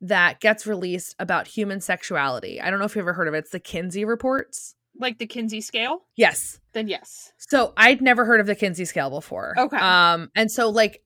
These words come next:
Speaker 1: I don't know, eh, for people who've never heard of it, basically this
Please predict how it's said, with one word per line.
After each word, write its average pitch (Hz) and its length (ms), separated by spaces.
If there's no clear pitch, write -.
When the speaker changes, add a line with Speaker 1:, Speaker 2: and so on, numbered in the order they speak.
Speaker 1:
I 202 100
don't 208 160
know, 196 400
eh, 175 100
for 233 140
people 262 220
who've 247 260
never 214 180
heard 196 200
of 175 80
it, 175 160
basically 175 680
this - 500